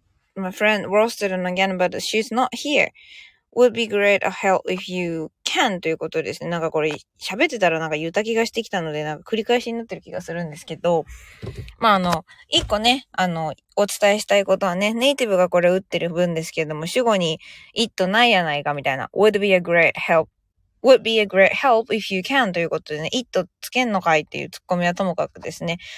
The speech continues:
まあ、あの、ちょっと、ちょっと抜けたところのある可愛い、あの、お羊座店長、違う、お牛座店長ですね。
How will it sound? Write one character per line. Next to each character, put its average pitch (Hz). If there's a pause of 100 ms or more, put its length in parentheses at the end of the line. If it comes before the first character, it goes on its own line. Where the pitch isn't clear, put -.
(140)
ま 247
あ、 233
あ 220
の、 202
ち 262
ょ -
っ -
と、 185 (240)
ち -
ょ 370
っ 302
と 233
抜 202
け 226
た 240
と 240
こ 240
ろ 233
の 240
あ 233
る 190
可 202
愛 254
い、 214
あ 180
の、 170
お 190
羊 240
座 247
店 240
長、 160
違 -
う、 170
お 175
牛 220
座 233
店 233
長 180
で 156
す -
ね。 196